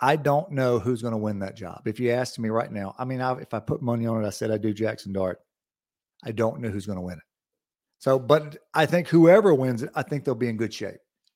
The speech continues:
Okay, we'll see what happens. I think they'll be in good shape. Just some random info from the game.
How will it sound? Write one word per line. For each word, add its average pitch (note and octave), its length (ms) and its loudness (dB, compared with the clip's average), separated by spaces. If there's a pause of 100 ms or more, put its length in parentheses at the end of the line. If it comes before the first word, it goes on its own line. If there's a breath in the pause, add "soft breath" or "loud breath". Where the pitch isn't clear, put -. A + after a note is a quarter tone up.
(420)
Okay, A2+ 160 -2
we'll A#2 200 2
see D#3+ 200 0
what D3 180 2
happens. A#2+ 420 -6
I B2+ 80 -6
think B2 160 -8
they'll A2+ 100 -4
be G2+ 120 -4
in G2 60 -6
good F#2+ 140 -6
shape. G2+ 240 -6 (1400)
Just - 200 -4
some G#3 140 4
random B2 960 2 (340)
info A#2 420 -2
from G#2 180 -2
the F#2+ 100 -2
game. E2+ 420 -10